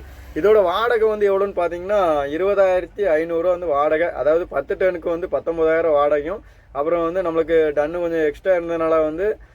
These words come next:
அஹ், ஆயிரத்தி ஐந்நூறுரூவா வந்து எக்ஸ்ட்ரா போட்டிருந்தாங்க. இதோட வாடகை மொத்தம் இருபதாயிரத்தி ஐந்நூறுரூவா வந்து வாடகை. இது வந்து செலவு வந்து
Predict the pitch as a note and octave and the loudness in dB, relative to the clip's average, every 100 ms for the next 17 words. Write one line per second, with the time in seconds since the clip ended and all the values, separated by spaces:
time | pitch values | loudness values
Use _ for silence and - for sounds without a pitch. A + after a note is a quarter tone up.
0 | - - C#3+ D3 C#3+ C#3+ E3+ E3 E3 D#3+ | -20 -10 0 2 2 2 0 0 -2 0
1 | E3+ F3 E3+ D3 - F3+ D#3+ D#3 D#3 D#3 | 0 0 0 -2 -2 -2 0 -2 -2 0
2 | D#3+ F#3 D#3 E3 E3+ D3+ E3 F3 E3 D#3+ | 2 2 2 2 2 2 2 0 -2 -4
3 | G3+ A#3 - D#3 E3 F3 F3 E3+ E3 D#3 | -4 -4 -8 -6 -2 0 2 2 2 -4
4 | G#3 A3 - - - C#3 E3 F3+ F3 F#3 | -8 -8 -14 -20 -8 -2 -2 0 2 2
5 | F#3+ E3 D3+ D#3+ E3 F#3+ E3+ F3 G3 - | 2 2 2 2 2 0 -2 -6 -8 -2
6 | F3 G#3+ A3+ G#3 | 2 2 2 -2